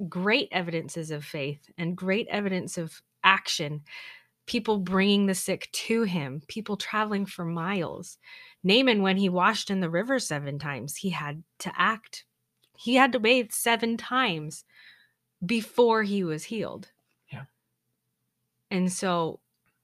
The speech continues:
Speaker 1: action has to come first. And so to be the best supporter, you need to look and ask for and expect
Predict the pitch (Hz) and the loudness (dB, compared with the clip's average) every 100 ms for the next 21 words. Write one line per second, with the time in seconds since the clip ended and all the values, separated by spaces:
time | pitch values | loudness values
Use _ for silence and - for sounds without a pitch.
0 | _ _ _ _ _ 202 214 233 - 220 | _ _ _ _ _ -2 -2 -2 -4 -4
1 | 202 - 196 - - 180 147 143 - - | -6 -4 -4 -4 -8 -8 -8 -8 -10 -12
2 | - - - - _ - _ _ _ _ | -12 -14 -16 -20 _ -20 _ _ _ _
3 | _ _ _ _ _ _ _ _ _ 196 | _ _ _ _ _ _ _ _ _ -4
4 | 190 190 185 190 220 202 202 202 - 214 | -2 -2 -4 0 2 4 4 0 0 -4
5 | - 269 262 160 196 - _ _ _ _ | 2 4 4 2 0 -4 _ _ _ _
6 | _ _ _ _ _ _ _ - 190 208 | _ _ _ _ _ _ _ -6 -2 0
7 | 208 196 196 180 233 - - _ _ - | 0 -2 -2 0 0 -2 -12 _ _ -20
8 | - _ _ - 175 - - 196 220 - | -20 _ _ -8 -8 -4 0 0 -2 -6
9 | - 233 254 262 - _ _ - 175 147 | -2 0 0 -2 -6 _ _ -2 0 0
10 | - - 170 247 - - | -4 -4 -4 -4 -6 -20